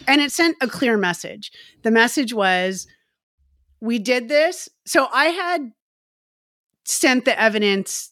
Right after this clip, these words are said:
that the Franchise Tax Board submitted in the case.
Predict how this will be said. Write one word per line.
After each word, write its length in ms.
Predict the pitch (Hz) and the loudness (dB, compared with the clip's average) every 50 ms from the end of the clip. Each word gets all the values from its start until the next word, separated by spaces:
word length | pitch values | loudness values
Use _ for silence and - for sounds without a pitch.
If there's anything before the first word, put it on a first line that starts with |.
| _ _ 220 | _ _ -6
that 540 | 208 185 214 196 196 190 185 180 175 175 - - | -2 0 2 4 4 4 2 2 -2 -4 -8 -10
the 180 | 220 202 202 226 | -6 -2 -2 -2
Franchise 460 | - - 240 220 220 - 233 214 - | 0 2 2 2 2 2 0 -2 -2
Tax 260 | - 220 202 196 - | -2 -2 -4 -4 -4
Board 300 | - - 196 196 190 185 | -6 -4 -2 -2 -2 -2
submitted 340 | - - 196 196 185 190 202 | -4 -4 -2 -2 0 0 0
in 80 | 202 208 | 0 0
the 80 | 220 | -2
case. 480 | 220 - 208 160 151 156 175 - - - | -2 -4 -4 -6 -6 -6 -8 -10 -12 -14